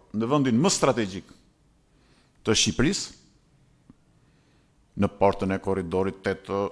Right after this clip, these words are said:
e kështu me radhë, për cilin ja marr trato detyrime në shumë institucione ndërkombëtare,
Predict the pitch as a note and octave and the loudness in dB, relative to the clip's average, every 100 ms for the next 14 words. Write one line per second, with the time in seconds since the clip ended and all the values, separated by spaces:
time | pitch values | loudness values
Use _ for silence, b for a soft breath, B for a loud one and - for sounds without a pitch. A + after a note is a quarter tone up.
0 | - - - - G#2+ F#2+ F#2 D#3 F#3+ - | -6 -8 -8 -6 -4 0 4 4 4 -10
1 | - b b b b b b b - G#2 | -20 b b b b b b b -2 0
2 | - C3+ C3 C3 D3 C3+ F3 E3+ E3+ C#3 | 2 4 6 6 6 6 6 8 8 6
3 | C#3 C#3+ E3 D3 G#2+ F2+ - - _ _ | 6 6 8 8 4 2 -10 -20 _ _
4 | _ _ b b b b - A2 G#2+ - | _ _ b b b b -4 -2 0 4
5 | G#3+ D#3+ A#2+ G#2 - - - _ _ _ | 6 6 6 4 0 -14 -20 _ _ _
6 | _ _ - _ - _ _ - G2+ - | _ _ -20 _ -20 _ _ -8 -6 -4
7 | A#2+ D3 B2+ A2+ G2+ A2 G2 G2+ B2+ D#3+ | 0 4 4 4 2 2 2 6 8 8